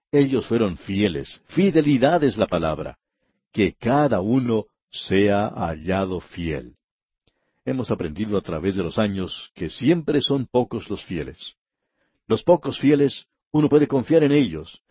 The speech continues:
uno puede descansar en ellos, uno siempre sabía cuál era su posición. Ahora Pablo continúa diciendo aquí en los versículos tres y cuatro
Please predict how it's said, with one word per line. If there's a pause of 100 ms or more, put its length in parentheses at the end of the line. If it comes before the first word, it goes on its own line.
(120)
uno
puede
descansar
en
ellos, (160)
uno
siempre
sabía
cuál
era
su
posición. (960)
Ahora
Pablo
continúa
diciendo
aquí
en
los
versículos
tres
y
cuatro